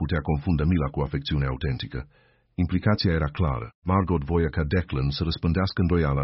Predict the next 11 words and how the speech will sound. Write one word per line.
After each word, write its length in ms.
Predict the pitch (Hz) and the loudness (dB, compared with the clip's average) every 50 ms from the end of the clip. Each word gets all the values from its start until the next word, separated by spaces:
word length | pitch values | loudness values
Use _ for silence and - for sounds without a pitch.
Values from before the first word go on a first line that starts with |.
| 69 | 0
în 40 | 71 | 0
cercurile 540 | 69 - 92 82 71 - 76 69 69 69 67 | 0 0 0 -2 -2 -2 -2 -2 -2 -2 -2
sale 320 | 67 - - 73 69 69 | -2 -2 -2 -2 -2 -2
sociale, 520 | 67 - 71 71 - - 76 67 65 64 67 69 - - _ _ _ 78 | -2 -4 -4 -4 -4 -2 -2 -2 -2 -4 -4 -6 -8 -14 _ _ _ -4
iar 120 | 78 71 69 80 | -4 -2 0 0
Declan, 340 | 90 87 - - 92 98 95 - - _ _ _ _ _ | 0 0 0 0 2 2 0 0 -4 _ _ _ _ _
căruia 460 | _ - 104 104 127 131 107 80 71 69 - - | _ 4 4 6 8 6 6 4 2 0 0 -2
îi 80 | 76 | -2
plăceau 320 | 71 - 80 73 - 85 76 | -2 -2 -2 -2 0 0 0
bârfele 400 | 71 92 90 73 - 80 71 71 | 2 2 2 2 0 0 -2 0
așa 200 | 71 - - | 0 -2 -2